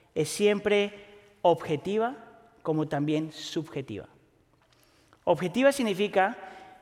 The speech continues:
que si nosotros hemos puesto nuestra fe en Cristo Jesús, Él está presente aunque sintamos o no.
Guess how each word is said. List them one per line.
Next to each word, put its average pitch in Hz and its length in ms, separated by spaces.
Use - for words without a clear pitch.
que 175 100
si 180 120
nosotros 196 300
hemos 208 240
puesto 220 220
nuestra 196 180
fe 190 100
en 190 80
Cristo 196 320
Jesús, 185 300
Él 190 100
está 202 200
presente 214 640
aunque 170 240
sintamos 170 480
o 165 60
no. 107 180